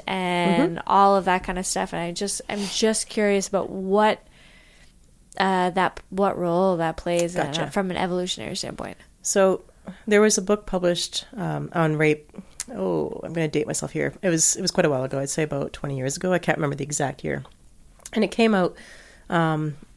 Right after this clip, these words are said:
Speaker 2: and it was written by two men, and it gained a lot of notoriety right away because it basically said that ra-,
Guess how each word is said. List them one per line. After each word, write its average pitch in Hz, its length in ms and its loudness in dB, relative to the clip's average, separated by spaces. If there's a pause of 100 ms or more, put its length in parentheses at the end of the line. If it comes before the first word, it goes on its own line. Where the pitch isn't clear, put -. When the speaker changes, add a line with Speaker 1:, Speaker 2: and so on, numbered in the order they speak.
(120)
Speaker 2:
and 160 520 0 (460)
it 202 60 -4
was 196 120 0
written 208 160 2
by 175 100 4
two 175 160 0
men, 151 360 -2 (140)
and 151 640 -2 (960)
it 214 100 2
gained 202 240 6
a 190 60 4
lot 185 340 4
of 175 160 2
notoriety 151 600 2
right 139 180 0
away 131 360 -4
because 160 380 -2
it 165 140 0
basically 190 260 0
said 170 180 -2
that 147 200 -2
ra-, 147 100 0